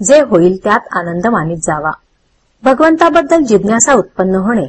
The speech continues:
ही खरी भाग्याची गोष्ट आहे. असा जिज्ञासू शिष्य भेटला तर गुरुला देखील आपले स्वतःचे सार्थक झाले असे वाटते. श्री रामचंद्राची जिज्ञासू अवस्था पाहून वसिष्ठांना फार आनंद वाटला आणि ते साहजिकच आहे.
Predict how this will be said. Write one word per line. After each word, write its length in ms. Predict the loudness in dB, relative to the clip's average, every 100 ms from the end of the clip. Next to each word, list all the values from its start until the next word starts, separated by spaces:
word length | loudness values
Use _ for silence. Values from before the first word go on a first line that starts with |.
| -8 _ _ -2
ही 100 | -2
खरी 200 | 0 -2
भाग्याची 560 | -2 -4 -4 0 0 2
गोष्ट 300 | -2 -4 -8
आहे. 240 | -8 -8 -14 _ _ _ _ _ _ -6
असा 240 | 0 0
जिज्ञासू 540 | 2 0 0 -2 -4 -6
शिष्य 340 | -6 -4 -2
भेटला 360 | 0 -2 -4 -6 -8 _ _ 0
तर 120 | 0
गुरुला 420 | 2 2 4 4
देखील 400 | 2 0 -2 -6 -4
आपले 280 | -6 0 0
स्वतःचे 460 | 2 -2 -2 -4 -4
सार्थक 400 | -2 -4 -4 -4
झाले 360 | -4 -6 -6 -4
असे 200 | -4 -4
वाटते. 320 | -4 -6 -8 -8 _ _ _ _ _ _
श्री 260 | -4 0 2
रामचंद्राची 680 | 2 2 0 2 2 0 -2
जिज्ञासू 520 | 0 -2 -2 -2 2
अवस्था 440 | 2 2 -2 -6
पाहून 320 | -4 -2 -2 -6 -10 _ _ -6
वसिष्ठांना 640 | -4 -2 -4 -4 -4 -4 -6
फार 220 | -2 -2
आनंद 320 | 0 -4 -4 -4
वाटला 320 | -6 -8 -14 _ _ _ _ -4
आणि 180 | 0 0
ते 220 | 2 0
साहजिकच 560 | 0 -2 -2 -2 0 -4
आहे. 200 | -6